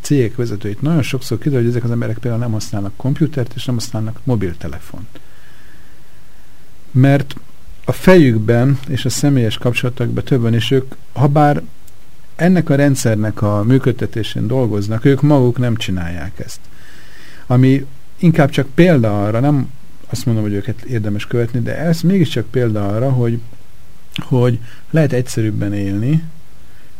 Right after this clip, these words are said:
miközben tulajdonképpen nem engedsz a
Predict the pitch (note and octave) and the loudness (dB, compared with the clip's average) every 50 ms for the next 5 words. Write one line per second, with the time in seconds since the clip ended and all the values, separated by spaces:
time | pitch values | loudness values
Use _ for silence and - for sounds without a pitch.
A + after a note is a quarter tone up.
0 | - - - - - - - B2+ A#2 B2 A#2+ - B2 B2 B2 B2+ B2 B2 A#2 A2 | -8 -8 -8 -8 -8 -6 -4 -2 -2 -2 0 0 0 0 2 0 0 0 0 -2
1 | - - C#3+ C3 B2 - B2+ - - A#2+ A2+ A#2+ B2 A#2+ G#2+ G2+ G2 G2 G2+ G#2 | -2 -2 0 0 0 0 -2 -2 0 0 0 2 2 2 2 2 0 0 -2 -2
2 | G#2+ - - - - - - - - - - - G#2 G2 F#2+ F#2+ | -4 -4 -6 -6 -6 -6 -6 -6 -8 -8 -6 -6 -4 -4 -4 -6